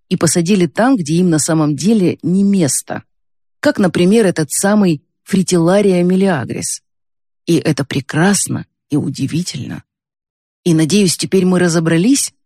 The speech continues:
почему Гостислав не должен на них мочиться». Она повернулась к Густаву,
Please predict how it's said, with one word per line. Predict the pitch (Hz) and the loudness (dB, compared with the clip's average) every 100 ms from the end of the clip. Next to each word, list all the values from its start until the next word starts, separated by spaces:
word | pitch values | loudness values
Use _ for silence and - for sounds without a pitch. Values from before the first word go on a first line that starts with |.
| _ | _
почему | - - 311 254 175 - | -4 0 2 4 4 0
Гостислав | - 127 - 120 - 170 226 - _ - | -2 -4 -4 -4 -2 -2 -2 -8 _ -6
не | 170 | -2
должен | 156 165 196 175 | 2 2 2 0
на | 131 | 0
них | 131 147 - | 0 -2 -2
мочиться». | 180 - - - - - _ _ _ _ _ _ _ _ | -4 -4 -10 -10 -10 -10 _ _ _ _ _ _ _ _
Она | - 151 117 | -2 0 0
повернулась | 143 165 165 156 143 | 0 2 2 2 0
к | |
Густаву, | 143 147 262 - 170 143 | -4 0 0 2 0 -2